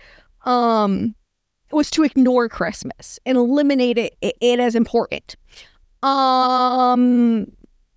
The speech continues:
so then we all shouted "Merry Christmas" all the louder. And that, that's kind of true. I don't understand. You know what? I'm not even going into this. I'm not gonna, you all know that if you walk in the fucking store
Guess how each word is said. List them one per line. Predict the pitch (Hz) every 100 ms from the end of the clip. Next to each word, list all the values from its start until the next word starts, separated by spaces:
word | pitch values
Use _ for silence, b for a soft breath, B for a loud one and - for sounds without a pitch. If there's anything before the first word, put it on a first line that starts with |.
| -
so | - 294
then | 294 277
we | 285
all | 269 269
shouted | - 330 320 302
"Merry | 294 285
Christmas" | - 254 240 233
all | 226
the | 220
louder. | 214 196 208 226
And | 294
that, | 427 -
that's | 554 -
kind | - 233 262
of | 285
true. | - 294 302 262
I | 247
don't | 440 453
understand. | 302 302 330 277 269 269 269 - b b b b b _ _ _ _ _ _ _ _ _ 277
You | 339
know | 330
what? | 320 320
I'm | 320
not | 302 262
even | 247
going | 233 226 220
into | 214
this. | 208 208 - - - _ _ _ _ _ -
I'm | 240
not | 233
gonna, | 240 214 -
you | 262 311
all | 339 330
know | 269 262
that | 254 233
if | 240
you |
walk | 220 240 311
in | 247
the |
fucking | - 262 269 247
store | - 240 214 214